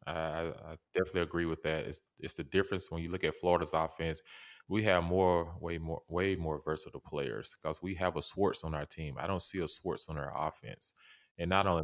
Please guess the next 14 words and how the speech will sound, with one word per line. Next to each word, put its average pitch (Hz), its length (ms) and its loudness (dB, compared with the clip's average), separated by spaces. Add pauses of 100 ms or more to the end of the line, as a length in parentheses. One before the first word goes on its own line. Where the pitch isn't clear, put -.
that, 98 160 4
we 95 120 -2
have 80 340 0
some 76 220 -8
big 87 180 -2
receivers. 92 420 -4
Yes, 90 200 0
they 98 180 2
have 98 180 0
some 78 140 -10
big 76 180 -6
receivers 76 400 -8
as 69 160 -12
well. 78 520 0